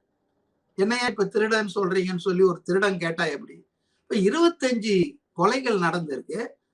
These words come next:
நீங்க வந்து ஏன் இத பத்தி விசாரிக்கல? எல்லாருக்கும் மன்னிப்பு மட்டும் இல்ல, நியாயம் வழங்கி தரல.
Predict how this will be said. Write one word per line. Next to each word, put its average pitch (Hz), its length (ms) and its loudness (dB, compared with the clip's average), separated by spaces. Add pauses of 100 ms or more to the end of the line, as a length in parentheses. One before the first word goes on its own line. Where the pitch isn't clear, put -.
(720)
நீங்க 240 340 2
வந்து 247 360 2
ஏன் 302 240 -2
இத 190 240 2
பத்தி 185 560 -4 (100)
விசாரிக்கல? 175 840 0
எல்லாருக்கும் 196 600 4
மன்னிப்பு 208 440 -6
மட்டும் 175 280 -6
இல்ல, 208 160 -6
நியாயம் 208 480 2
வழங்கி 156 400 -2
தரல. 143 360 -10